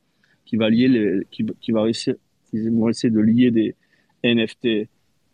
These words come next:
à des mondes virtuels sans, euh, de façon simple. C'est-à-dire, si, si, si, euh, si t'as une épée sur Sandbox,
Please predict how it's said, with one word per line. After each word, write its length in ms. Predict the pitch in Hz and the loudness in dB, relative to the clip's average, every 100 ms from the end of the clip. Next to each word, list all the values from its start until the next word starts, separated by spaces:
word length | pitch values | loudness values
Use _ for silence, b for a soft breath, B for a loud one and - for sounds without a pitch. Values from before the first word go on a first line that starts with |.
| _ _ _ _ _ _ | _ _ _ _ _ _
à 100 | 127 | -4
des 120 | 123 | 0
mondes 200 | 117 127 | 0 0
virtuels 440 | 123 113 - 135 143 | -2 -4 -4 -4 -4
sans, 800 | - - 131 127 123 113 110 107 | -6 -4 -2 0 0 0 0 -2
euh, 40 | 104 104 110 110 _ _ | -2 -2 -2 -6 _ _
de 140 | 127 | -4
façon 280 | 110 131 151 | -2 -2 -2
simple. 360 | 135 160 127 - - | -2 -2 -2 -8 -4
C'est-à-dire, 340 | 113 113 113 | 0 2 0
si, 180 | 110 127 - | -2 -8 -8
si, 180 | - 131 | -12 -12
si, 400 | - - 147 143 | -8 -2 2 2
euh, 220 | 113 110 - _ _ _ _ _ _ | 0 -2 -6 _ _ _ _ _ _
si 160 | - - | -10 -4
t'as 140 | 143 | 0
une 100 | 131 | 2
épée 200 | 127 143 | 0 -2
sur 140 | 131 120 | -4 -4
Sandbox, 720 | 127 117 135 170 160 - | -2 0 2 0 -2 -10